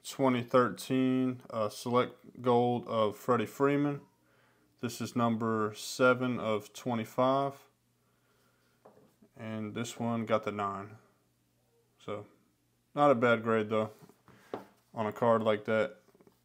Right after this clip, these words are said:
Somebody will want it in their collection. All right. This one is a twenty twenty-three, uh,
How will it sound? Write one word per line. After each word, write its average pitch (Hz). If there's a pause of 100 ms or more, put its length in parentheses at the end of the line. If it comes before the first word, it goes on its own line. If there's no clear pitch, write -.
(120)
Somebody 117
will 107
want 110
it 107
in 113
their 107
collection. 110 (2750)
All 107
right. 110 (640)
This -
one 117
is 113
a 110
twenty 127
twenty-three, 127
uh, 107